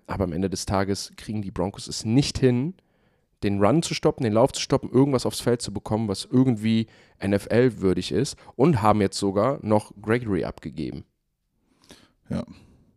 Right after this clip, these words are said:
Speaker 2: Ähm, ja. Ist, ist Breece Hall für dich der beste Home-Run-Hitting-Running-Back in der N F L? Weißt du, weißt du, was ich damit meine?
Speaker 1: Nee, ist ganz klar Chain.
Speaker 2: Mit Chain gerade?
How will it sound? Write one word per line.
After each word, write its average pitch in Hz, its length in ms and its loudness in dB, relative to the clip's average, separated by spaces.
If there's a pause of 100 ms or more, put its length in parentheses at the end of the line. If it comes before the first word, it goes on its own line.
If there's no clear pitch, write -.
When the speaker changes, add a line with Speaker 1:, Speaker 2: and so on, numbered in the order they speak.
(800)
Speaker 2:
Ähm, 104 460 2 (180)
ja. 113 220 2 (580)
Ist, - 360 -4
ist - 180 -4
Breece 120 240 0
Hall 131 160 6
für 120 140 0
dich 123 160 -4
der 95 140 0
beste 101 420 2
Home-Run-Hitting-Running-Back 113 1120 0
in 120 60 -2
der 120 80 -2
N 117 40 -2
F 120 100 -8
L? 131 200 -6 (1120)
Weißt 101 160 -2
du, 101 180 -6
weißt 101 200 -6
du, - 40 -12
was 98 60 -4
ich 95 60 -10
damit 98 200 -2
meine? 101 200 -2
Speaker 1:
Nee, 87 160 -4
ist - 180 -10
ganz 85 180 -10
klar 73 180 -10
Chain. 85 280 -10 (1160)
Speaker 2:
Mit 92 100 -10
Chain 107 260 0
gerade? 101 340 -4